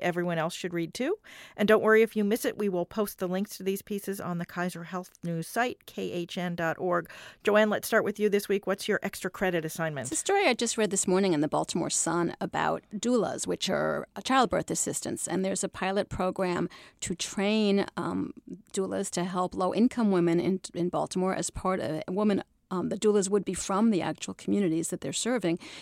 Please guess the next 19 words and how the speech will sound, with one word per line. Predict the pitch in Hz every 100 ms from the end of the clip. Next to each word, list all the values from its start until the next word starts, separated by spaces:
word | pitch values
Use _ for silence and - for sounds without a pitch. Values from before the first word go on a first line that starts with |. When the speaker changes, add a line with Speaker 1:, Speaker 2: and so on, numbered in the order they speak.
| -
Speaker 2:
And | 185 196
it's | -
part | - 214 208
of |
a | 190
broad | 170 185 185 190
and | 196 175 180
fairly | - - 285 311
successful | - - 226 240 - 180
attempt | 160 - 208 202 180
in | 165
Baltimore | 165 175 190 175 156
to, | 135 - 175 170 160 - - -
uh, | 180 165
reduce | 185 202 190
child | - 156 160
mortality | 151 - - 127 120 - - 117 - - -
or |
child, | - - 117